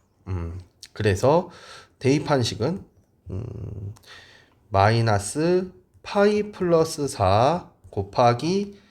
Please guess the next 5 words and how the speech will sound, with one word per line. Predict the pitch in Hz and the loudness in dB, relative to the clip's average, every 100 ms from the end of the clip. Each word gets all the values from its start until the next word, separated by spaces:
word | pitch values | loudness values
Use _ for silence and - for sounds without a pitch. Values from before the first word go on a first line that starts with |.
| _ _ - | _ _ -6
파이 | 196 202 220 | 2 4 4
플러스 | 214 208 196 190 190 180 | 0 2 4 4 2 -2
사의 | 202 202 208 208 | 0 2 4 2
제곱, | 208 120 92 98 151 190 - _ _ _ _ 120 | -2 -2 0 0 -2 -6 -18 _ _ _ _ -8
음, | 117 120 120 120 123 120 120 | -4 -2 0 0 0 -2 -4